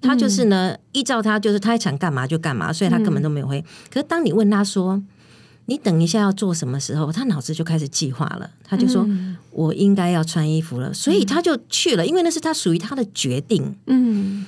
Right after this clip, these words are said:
Speaker 1: 所以后来我就发现，为什么现在教育体制呢，就已经不再像，
Speaker 2: 嗯。
Speaker 1: 像我们以前小时候读，读书的时候，老师不是都是用教的吗？
Speaker 2: 对。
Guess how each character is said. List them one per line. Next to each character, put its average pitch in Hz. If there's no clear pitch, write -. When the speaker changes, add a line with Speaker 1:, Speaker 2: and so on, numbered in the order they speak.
Speaker 1:
所 -
以 370
后 370
来 240
我 196
就 175
发 175
现， 170
为 339
什 185
么 160
现 180
在 208
教 190
育 170
体 -
制 151
呢， 98
就 240
已 202
经 208
不 170
再 170
像， 190
Speaker 2:
嗯。 190
Speaker 1:
像 262
我 147
们 151
以 151
前 151
小 135
时 151
候 165
读， -
读 143
书 175
的 160
时 147
候， 151
老 165
师 190
不 208
是 185
都 190
是 185
用 165
教 151
的 147
吗？ 139
Speaker 2:
对。 214